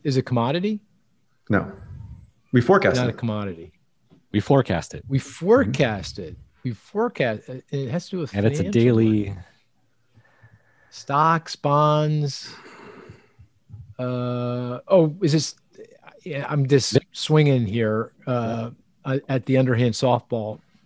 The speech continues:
Speaker 1: Oh, this is more like a, a hard ball overhand pitch. It's not like the vix index, is it?
Speaker 2: It's the vix.
Speaker 1: Oh,
Speaker 2: Good job.
Speaker 1: okay,
Speaker 2: Oh, there you
Speaker 1: okay.
Speaker 2: go.
Speaker 1: All right. You're
Speaker 2: So
Speaker 1: surprised I got that. You thought I, you, you were giving up on me.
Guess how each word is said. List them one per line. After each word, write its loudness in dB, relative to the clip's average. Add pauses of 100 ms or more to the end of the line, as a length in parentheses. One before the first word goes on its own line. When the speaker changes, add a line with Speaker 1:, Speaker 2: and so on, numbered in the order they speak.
(560)
Speaker 1:
Oh, 0
this -2
is -4
more 2
like 2
a, -2 (180)
a -4 (220)
hard 4
ball 4 (360)
overhand 6
pitch. 2 (760)
It's 0
not 6
like 4
the 2
vix 2
index, 0
is 0
it? 4 (800)
Speaker 2:
It's -12
the 4
vix. 2 (540)
Speaker 1:
Oh, 8
Speaker 2:
Good 8
job. 8
Speaker 1:
okay, 6
Speaker 2:
Oh, 4
there 8
you 6
Speaker 1:
okay. 6
Speaker 2:
go. 4 (280)
Speaker 1:
All 8
right. 6 (200)
You're 8
Speaker 2:
So 6
Speaker 1:
surprised 6
I 8
got 4
that. 2
You 6
thought 6
I, 4
you, -4
you 8
were 10
giving 8
up 4
on 4
me. -4